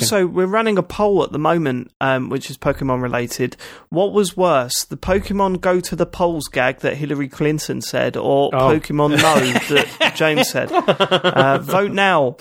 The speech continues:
Speaker 1: Vote now. <laughs> Uh, right, okay, that's enough Pokemon for today. But, uh, <laughs> it's been interesting hearing that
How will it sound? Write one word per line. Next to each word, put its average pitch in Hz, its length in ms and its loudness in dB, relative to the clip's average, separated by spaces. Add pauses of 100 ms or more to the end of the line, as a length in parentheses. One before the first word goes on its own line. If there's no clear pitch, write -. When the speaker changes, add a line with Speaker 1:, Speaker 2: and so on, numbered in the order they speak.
(100)
Speaker 1:
Vote 165 240 2
now. 151 440 4
<laughs> - 60 -8 (1080)
Uh, 143 460 2
right, 156 340 2
okay, 147 160 2
that's 147 220 0
enough 147 180 -4
Pokemon 131 400 -2
for - 80 -10
today. 123 380 -4 (100)
But, 139 260 2
uh, 147 380 2
<laughs> - 20 -2 (380)
it's 147 280 0
been 143 180 -2
interesting 147 500 -2
hearing 131 400 -2
that 135 240 -2